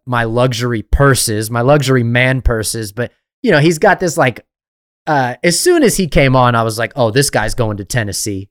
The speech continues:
<laughs> Like, th-, this has Tennessee written all over it. And sure enough, he,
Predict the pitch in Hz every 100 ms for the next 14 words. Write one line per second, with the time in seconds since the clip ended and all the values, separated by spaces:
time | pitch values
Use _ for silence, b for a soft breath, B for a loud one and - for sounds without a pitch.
0 | - - 196 165 123 - - - 202 202
1 | 160 - - 160 156 143 143 139 131 b
2 | b 135 143 131 120 - 147 135 127 131
3 | 135 123 117 117 113 110 _ _ 147 143
4 | 135 170 156 151 135 - 139